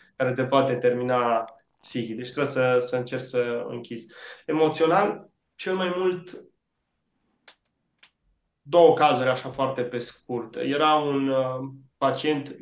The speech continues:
care, iarăși, din nou, repet, chiar dacă l-am văzut de atâtea ori, i-am uitat și diagnosticul, n-aș mai fi sigur care era diagnosticul, dar era tânăr, era de vârsta mea și tot timpul,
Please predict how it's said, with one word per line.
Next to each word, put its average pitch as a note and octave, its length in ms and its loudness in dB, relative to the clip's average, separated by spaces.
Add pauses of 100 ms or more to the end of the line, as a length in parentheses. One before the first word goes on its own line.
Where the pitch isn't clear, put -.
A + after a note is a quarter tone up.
care, C3+ 280 0
iarăși, D3 240 4
din C3+ 100 0
nou, C#3 200 0
repet, C3+ 460 -6 (360)
chiar C#3+ 180 0
dacă C3+ 240 0
l-am B2+ 180 2
văzut B2+ 180 -6
de C3+ 80 0
atâtea C3 400 2
ori, C3+ 400 0
i-am B2+ 160 0
uitat C3 260 -2
și C3+ 120 -6
diagnosticul, A#2+ 680 -2
n-aș B2+ 140 0
mai B2 160 -2
fi - 200 -10
sigur A#2+ 400 -6
care A#2 200 0
era A#2 180 -2
diagnosticul, A#2 840 -6 (680)
dar D3 520 0
era E3 280 4
tânăr, E3+ 440 -2
era C#3 280 0
de C#3+ 80 0
vârsta C#3 440 -2
mea A#2+ 480 -2
și D#3 960 -4
tot F3 280 -6
timpul, E3 920 -4